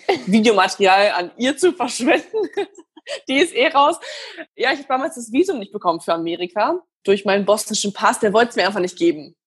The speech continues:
in der, in der Botschaft. Ich hab auch noch so richtig gebettelt. Ich so, „Please, it's my dream.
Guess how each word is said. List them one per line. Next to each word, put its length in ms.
in 120
der, 300
in 80
der 220
Botschaft. 520
Ich 60
hab 80
auch 80
noch 80
so 100
richtig 300
gebettelt. 420
Ich 140
so, 80
„Please, 500
it's 140
my 180
dream. 560